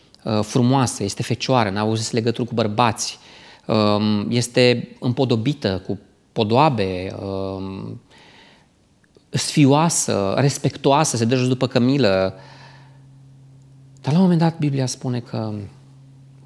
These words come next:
Isaac a dus pe Rebecca în cortul mamei sale Sara,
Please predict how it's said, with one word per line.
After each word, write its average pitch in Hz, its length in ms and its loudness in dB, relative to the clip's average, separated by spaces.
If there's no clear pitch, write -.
Isaac - 300 -2
a - 40 -4
dus 127 160 -4
pe - 100 -8
Rebecca 104 280 -4
în 98 120 -8
cortul 104 300 -6
mamei 98 220 -8
sale 101 200 -10
Sara, 110 380 -10